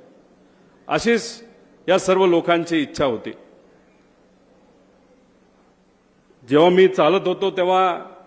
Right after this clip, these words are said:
अनेक शेतकऱ्यांना भेटलो. बीड जिल्ह्यामध्ये आणि बीड तालुक्यामध्ये एक कुटुंब, कदाचित गेवराईमध्ये असेल,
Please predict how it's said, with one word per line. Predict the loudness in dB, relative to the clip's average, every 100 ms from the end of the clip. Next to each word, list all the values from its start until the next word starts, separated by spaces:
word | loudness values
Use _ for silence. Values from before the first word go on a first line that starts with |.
| _ _ _ _ _ _ _ _ _ _ _ _ -6
अनेक | 0 0
शेतकऱ्यांना | 2 -2 -2 -2 0 0
भेटलो. | -2 -4 -6 -10 -14 _ _ _ _ _ _ _ _ _ _ _ _ _ _ _ _ _ _ _ _ _ _ _ _ _ -18
बीड | 0 2 2 2
जिल्ह्यामध्ये | 2 4 2 2 2 2 0 -6 -16 -20 -20 _ _ _ _ _ _ _ -4
आणि | 0
बीड | 2 2 4
तालुक्यामध्ये | 2 4 0 0 0 0 0
एक | -4
कुटुंब, | -6 -4 -2 -2 -4 -4
कदाचित | -4 -4 -4 -6
गेवराईमध्ये | -4 0 0 0 -2
असेल, | -2 -4 -12